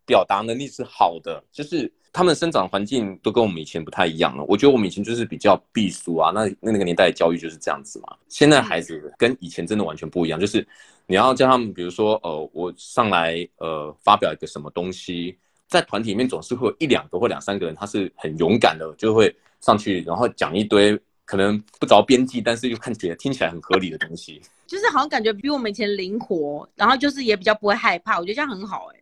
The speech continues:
Speaker 1: 我觉得是不同面向的智慧。我觉得我们以前可能偏重的是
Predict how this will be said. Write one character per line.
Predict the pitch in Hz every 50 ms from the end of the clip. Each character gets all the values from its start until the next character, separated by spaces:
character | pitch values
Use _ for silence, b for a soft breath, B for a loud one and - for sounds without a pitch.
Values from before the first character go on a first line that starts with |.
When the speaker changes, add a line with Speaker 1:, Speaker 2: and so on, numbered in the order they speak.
| _ _
Speaker 1:
我 | - 135 135
觉 | 131 147 151 151
得 | 151 -
是 | - - 180 180 160
不 | - - -
同 | - 110 101
面 | 120 123 110
向 | 107 117 107 98
的 | 90 92 92 92
智 | - - 104 90
慧。 | 82 - - 95 76 - - _ _ _ _
我 | - 117 110
觉 | 113
得 | 139
我 | 139
们 | 135 127
以 | 107
前 | 107 - 101
可 | - 104
能 | 95 98
偏 | - 120 117 117
重 | 120 117 104
的 | 95 85
是 | - - 107 101 - 85 78 73